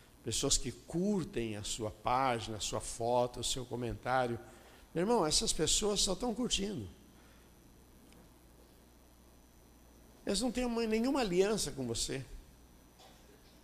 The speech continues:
Tem uma menina que vem aqui na igreja de vez em quando. Ela tem, acho que, <clears throat> mais de dois milhões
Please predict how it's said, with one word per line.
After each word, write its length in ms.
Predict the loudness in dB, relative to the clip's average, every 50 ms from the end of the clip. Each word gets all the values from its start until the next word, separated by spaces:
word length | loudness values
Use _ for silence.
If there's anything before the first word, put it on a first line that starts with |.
| -20 -20 -20 -20 -20 -20 -20 -20 -20 -20 -20 -20 -20 -20 -20 -20 -20 -20 -20 -20 -20 -20 -20 -20 -20 -20 -20 -20 -20 -20 -20 -20 -20 -20 -20 -20 -20 -20 -20 -20 -20 -20 -20 -20 -20 -20 -20 -20 -20 -14 -8 -6
Tem 60 | -4
uma 40 | -2
menina 260 | 2 4 4 4 4
que 160 | 4 2 0 0
vem 160 | 2 0 0
aqui 160 | 0 0 -2
na 80 | -2 -2
igreja 320 | 0 0 0 2 2 2
de 80 | 0 0
vez 240 | 0 -2 -2 -2
em 80 | -4 -2
quando. 280 | 0 2 2 2 2 -2 -6 -14 -18 -20 -20 -20 -20 -20 -20 -20 -20 -20 -20 -20 -20 -20 -20 -20 -20 -20 -20 -20 -20 -20 -20 -20 -20 -20 -20 -16 -8
Ela 180 | -6 -4 -4 -4
tem, 300 | -4 -4 -4 -2 -2 -2
acho 160 | -2 -2 -4
que, 320 | -2 -2 -2 -2 -2 -4 -8 -14 -20 -20 -8 -6 -4 -4
<clears throat> 360 | -2 -4 -6 -6 -10 -12 -10
mais 220 | -6 -2 -2 0 0
de 80 | 0
dois 260 | -2 0 0 0 0
milhões 680 | 0 -2 -2 0 0 0 0 -2 -2 -4 -4 -4 -6 -10